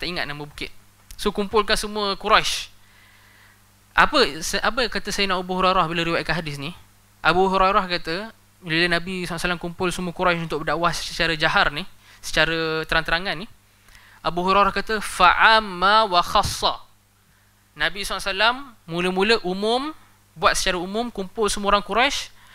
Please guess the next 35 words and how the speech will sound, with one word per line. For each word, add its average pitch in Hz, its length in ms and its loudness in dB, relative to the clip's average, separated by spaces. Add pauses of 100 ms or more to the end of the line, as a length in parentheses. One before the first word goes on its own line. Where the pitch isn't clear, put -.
(260)
kemudian 185 320 -2
cakap - 320 -2
secara 185 320 -4
khas, - 800 0
secara 156 160 0
khusus. - 560 -4 (160)
Sebab 175 160 2
apa? 196 140 -2 (600)
Nabi 170 240 2
sallallahu - 0 -
alaihi 175 160 -4
wasallam 196 240 2
address 185 340 0
setiap - 180 -4
satu 220 440 -6
Bani. 156 320 -4 (480)
"Ya 160 320 4
Bani 160 320 -4
Abdul 156 320 -4
Muttalib, 156 320 -2 (160)
anqidhu 156 400 -8
anfusakum 156 400 -8
minan 147 160 -8
nar. 139 240 -2
Ya 165 160 0
Bani 160 240 -4
Hashim, 165 400 0
anqidhu 156 400 -8
anfusakum 156 320 -10
minan 147 160 -10
nar. 135 80 -10
Ya 156 80 -6
Bani, 160 240 -4
ya 160 80 -6
Bani." 170 120 -14